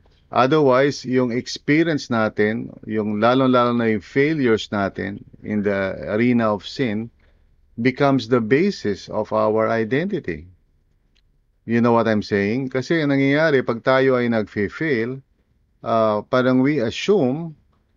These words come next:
na yun ngayon ang realidad tungkol sa atin. And Satan, of course, would do his best to convince us na dahil nagkakasala tayo at nag-fail tayo, therefore, uh,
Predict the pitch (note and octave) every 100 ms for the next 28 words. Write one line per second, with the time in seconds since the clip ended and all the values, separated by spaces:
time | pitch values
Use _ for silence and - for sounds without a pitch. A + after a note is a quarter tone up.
0 | _ B2+ C3+ C3 B2+ A#2+ B2+ C#3 E3 D3
1 | C3+ C3+ C3+ F2+ B2 B2 A#2+ A#2+ A#2+ A#2+
2 | A2+ G#2+ C3 C3 G#2+ A2 - A2+ G#2 A2+
3 | A#2+ F3 G#2 E2+ G#2 A2 C3+ F3+ G3 B2+
4 | A2+ - A2+ G#2 G#2+ G#2+ G2 C3 C3+ A2+
5 | F#2 F#2+ E2+ G#2 A#2 - G#2+ - G2+ G2
6 | F#2+ E3+ F#3+ F2 D#2 - _ _ _ _
7 | _ _ - A2+ A2 B2 C3 C3 B2+ A#2+
8 | A#2+ A2 A2 A2 - A2 G#2 G2+ F#2 A#2+
9 | C3+ G#2 G2 F2+ G2+ F#2 G2+ F2+ - G2
10 | F#2 E2+ A2+ A2 F#2+ F#2 G#2 C3 C#3+ F3+
11 | D3+ B2 D3+ _ _ _ _ _ - A#2+
12 | A#2+ A2+